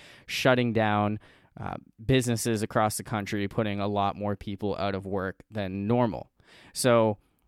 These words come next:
Colton had all the incentive in the world. He didn't have the thirty-five hundred dollars, but like you said, w-, when we, we talked about it, he would have done it for fifty. So I thought that hundred bucks, like you said, like, you had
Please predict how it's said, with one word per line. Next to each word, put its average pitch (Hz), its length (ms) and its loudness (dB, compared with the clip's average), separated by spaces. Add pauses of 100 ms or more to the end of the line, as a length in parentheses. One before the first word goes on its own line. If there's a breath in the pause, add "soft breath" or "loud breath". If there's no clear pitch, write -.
(140)
Colton 233 300 6
had 147 140 6
all 139 240 8
the 143 120 6
incentive 117 420 2
in 107 80 2
the 101 80 0
world. 90 280 -4
He 139 140 6
didn't 180 320 4
have 147 260 6
the 139 80 4
thirty-five 151 600 6
hundred 151 260 4
dollars, 135 500 4
but 139 300 4
like 147 240 2
you 180 80 2
said, 190 340 4
w-, 143 140 6
when 156 320 4
we, 165 380 4
we 160 160 4
talked 165 340 0
about 127 260 4
it, 113 160 2
he 131 140 2
would 135 140 8
have 135 100 2
done 131 180 4
it 120 120 0
for 123 140 2
fifty. - 440 0
So 127 200 2
I 151 120 8
thought 240 240 6
that 160 160 6
hundred 151 280 6
bucks, 120 320 2
like 139 180 2
you 135 120 4
said, 127 320 4
like, 110 160 0
you 123 160 4
had 127 400 4